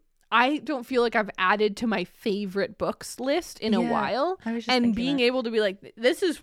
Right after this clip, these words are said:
Speaker 1: proudly going on that shelf." It's like a qu-, it's, it's interesting. It's a little bit of a quiet little book. It's not huge. It's not am-, am-, it's not ambitious in, like, the plot or anything.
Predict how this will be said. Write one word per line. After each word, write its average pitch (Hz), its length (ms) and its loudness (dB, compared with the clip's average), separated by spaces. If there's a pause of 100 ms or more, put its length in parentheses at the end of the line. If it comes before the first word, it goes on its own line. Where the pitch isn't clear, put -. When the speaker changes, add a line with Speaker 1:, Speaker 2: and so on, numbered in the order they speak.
(140)
Speaker 1:
proudly 220 640 2
going 196 300 -2
on 175 120 -6
that 170 180 -6
shelf." - 460 -10
It's - 200 -10
like 202 140 -4
a 170 80 -10
qu-, - 420 -20
it's, 247 240 -4
it's - 300 -8
interesting. 294 680 -2
It's 190 160 -8
a 226 60 -2
little 247 240 -2
bit 311 100 -4
of 311 80 -2
a 285 60 -4
quiet 254 760 0 (340)
little 226 360 2
book. 214 440 -2
It's - 220 -18
not 202 200 -2
huge. 269 540 -2
It's - 200 -14
not 220 320 -2 (400)
am-, 262 260 0 (180)
am-, 262 260 2
it's 233 140 -10
not 381 160 2
ambitious 294 500 -2
in, 226 80 -8
like, 208 180 -4
the 220 80 -4
plot 180 360 0
or 302 80 0
anything. 339 400 -6